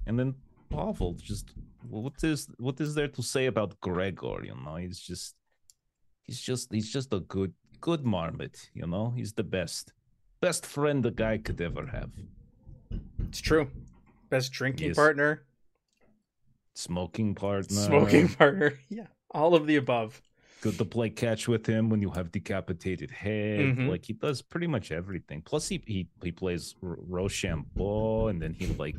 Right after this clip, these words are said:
Speaker 1: you know, picks locks and stuff. He's very
Speaker 2: <laughs> Rochambeau.
Speaker 1: useful.
Speaker 2: Uh,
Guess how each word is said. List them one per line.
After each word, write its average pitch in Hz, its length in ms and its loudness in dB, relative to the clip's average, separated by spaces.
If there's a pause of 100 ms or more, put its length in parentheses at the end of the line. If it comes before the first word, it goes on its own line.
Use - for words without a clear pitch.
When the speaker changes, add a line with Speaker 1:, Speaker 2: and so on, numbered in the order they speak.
Speaker 1:
you 98 80 -2
know, 73 100 -4 (100)
picks - 300 -4
locks 90 640 -2
and 107 120 0
stuff. - 320 -6
He's 117 140 -8
very - 160 -4 (220)
Speaker 2:
<laughs> - 220 -16
Rochambeau. 165 580 2
Speaker 1:
useful. 151 720 -2 (1120)
Speaker 2:
Uh, 285 1040 2